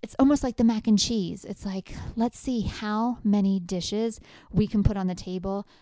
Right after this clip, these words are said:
that have the highest fat content, the highest carbohydrate content,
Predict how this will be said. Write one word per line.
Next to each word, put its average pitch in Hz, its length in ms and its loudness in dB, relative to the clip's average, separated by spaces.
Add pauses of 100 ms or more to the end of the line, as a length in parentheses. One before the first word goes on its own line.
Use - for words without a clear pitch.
that 185 140 -6
have 185 300 -8
the 175 60 -8
highest 196 640 -6 (920)
fat - 320 2
content, 208 540 -4
the 220 100 -2
highest 226 400 -6
carbohydrate 202 640 -4
content, 190 640 -4